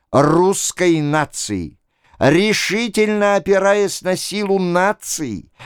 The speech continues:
государство может сохранить свой суверенитет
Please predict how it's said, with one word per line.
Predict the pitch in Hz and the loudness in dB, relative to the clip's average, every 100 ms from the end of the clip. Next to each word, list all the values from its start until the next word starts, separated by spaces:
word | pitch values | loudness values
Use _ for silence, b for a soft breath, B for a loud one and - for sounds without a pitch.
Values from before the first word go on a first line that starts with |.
| B | B
государство | - 143 190 - 180 180 175 135 - 160 | -2 2 2 2 0 2 0 -2 -2 0
может | 160 156 147 - | 2 0 -2 -4
сохранить | - 147 127 123 131 139 180 220 | -2 -2 -2 -2 0 0 -2 -2
свой | - - 214 226 | -4 0 2 0
суверенитет | 202 - 214 214 214 208 208 - 208 220 - | -2 -4 0 0 0 0 0 2 2 0 -8